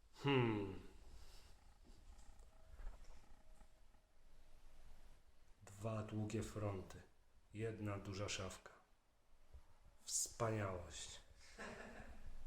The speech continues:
Obok mamy okap, a dalej jej siostrę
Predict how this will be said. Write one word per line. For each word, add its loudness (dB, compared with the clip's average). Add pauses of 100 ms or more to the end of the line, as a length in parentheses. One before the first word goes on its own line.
(420)
Obok 12
mamy 6
okap, 12 (960)
a 12
dalej 12 (440)
jej 6
siostrę 12